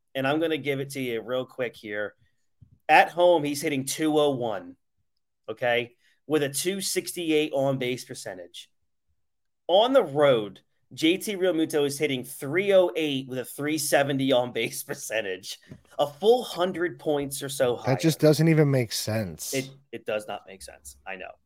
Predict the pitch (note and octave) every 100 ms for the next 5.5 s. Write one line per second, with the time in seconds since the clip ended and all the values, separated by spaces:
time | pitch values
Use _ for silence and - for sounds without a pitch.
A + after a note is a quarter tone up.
0 | _ _ _ G#2 F#2+ F2 _ - _ C#3
1 | B2+ B2 A#2 - D3+ C#3 C3+ D#3+ E3 E3
2 | C#3+ C3+ D#3+ - D#3 D#3 D#3 D#3 C3+ C3+
3 | D3+ F3+ F#3 - C3+ C3+ C3 C3 B2 -
4 | D3+ D3 C#3+ C#3 C#3+ C#3 C#3 C#3+ C#3 C#3+
5 | B2 C3 D3+ -